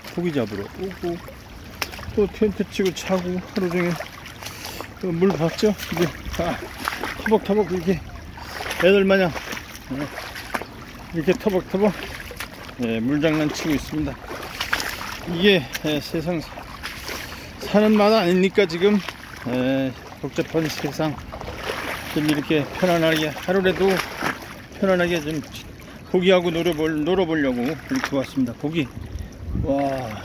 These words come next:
고기, 저 피레미, 피레미예요. 다 피레미하고, 예, 놀아보려고 이렇게 왔습니다. 조금 가물 깊은데, 깊어도,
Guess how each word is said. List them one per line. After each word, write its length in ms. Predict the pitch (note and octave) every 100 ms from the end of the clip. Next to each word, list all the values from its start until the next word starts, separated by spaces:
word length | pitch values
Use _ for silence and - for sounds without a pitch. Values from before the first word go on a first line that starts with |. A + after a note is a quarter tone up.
| - - - - - - - - - -
고기, 280 | E3 D#3+ F#3+ - -
저 100 | E3
피레미, 560 | - - G3 G3 D3 A#2+
피레미예요. 500 | - G#3 G#3 C3+ B2 D3
다 180 | - F#2+ - - - - - - - - - -
피레미하고, 560 | - E3+ D#3 D3 D3+ F#3 - - B2
예, 160 | A#2+ A#2 - - - - - - - - - - -
놀아보려고 640 | C#3 D#3 D#3+ D3+ D3+ C3+ A#2+ - -
이렇게 400 | C#3 B2+ - D#3 - - - - - -
왔습니다. 480 | C#3+ - D3 C3 A#2+ -
조금 260 | G3+ G3 F3+ - - - - - - - - -
가물 280 | - G3 G3
깊은데, 540 | - F3+ - G#3 D#3+ - - - - - - - - - - - - - -
깊어도, 460 | - - F#3+ F#3+